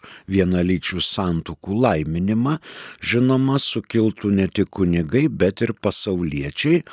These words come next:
ir tokį, tokį vyskupo sprendimą užginčytų ir kreiptųsi į aukštesnes instancijas. Toks vyskupas neturėtų ateities.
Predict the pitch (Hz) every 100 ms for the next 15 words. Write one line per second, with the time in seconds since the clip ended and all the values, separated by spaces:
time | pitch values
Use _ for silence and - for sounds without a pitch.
0 | - - - 90 92 113 151 156 135 78
1 | 78 92 87 87 78 _ 92 98 - -
2 | 123 123 - - - - 117 113 95 110
3 | - 107 95 92 - - 117 147 139 95
4 | 92 80 92 131 156 _ - - - 127
5 | 113 95 98 80 80 123 117 - 156 -
6 | - - 101 90 104 104 110 - 131 -
7 | 131 - 95 87 - - 87 80 - 92
8 | 104 - 90 90 - - 76 73 - -
9 | 62 - - - - - - - - 107
10 | 95 - 90 107 - - - 135 135 -
11 | - 95 92 82 - 82 85 92 - 110
12 | 104 - - 98 104 _ - 85 82 -
13 | - 76 71 - - -